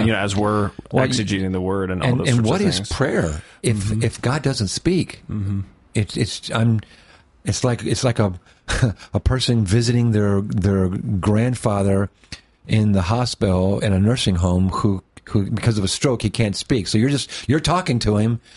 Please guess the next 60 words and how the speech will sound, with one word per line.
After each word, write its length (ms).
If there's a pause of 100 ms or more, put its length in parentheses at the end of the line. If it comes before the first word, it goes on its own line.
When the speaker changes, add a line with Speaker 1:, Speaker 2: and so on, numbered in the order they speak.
(200)
Speaker 2:
but 100
he 100
can't 220
understand, 360
or 60
maybe 260
he 60
can 140
understand, 320
but 100
he 60
can't 260
speak 240
back 240
to 100
you. 140 (100)
Speaker 1:
Mm-hmm. 80 (400)
Speaker 2:
Uh, 100
you 120
know, 100
that's 160
kind 140
of 80
a 60
goofy 400
illustration, 640
but 120
in 80
a 40
way, 140
I 60
think 160
that's 200
the 60
way 140
some 160
people 200
almost 280
view 160
God 360
is, 160 (360)
I 100
visit 420
him, 400 (320)
I 180
te-, 200
I 220
speak 360
to 100
him, 280
but 120
of 60
course 200
he 100
can't 280
speak 260
to 80
me 320
'cause 180
he's, 380